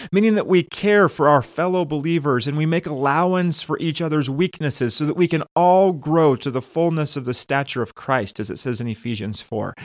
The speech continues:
And then look what happens. As we've added those things to our faith, we can add love. A love that sticks with it, a love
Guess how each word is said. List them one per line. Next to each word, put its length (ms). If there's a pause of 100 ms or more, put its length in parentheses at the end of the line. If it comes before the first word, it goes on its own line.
(180)
And 140
then 100
look 140
what 120
happens. 440
As 160
we've 240
added 280
those 220
things 280
to 160
our 120
faith, 460 (560)
we 80
can 120
add 200
love. 400 (840)
A 80
love 380
that 200
sticks 460
with 240
it, 80
a 40
love 600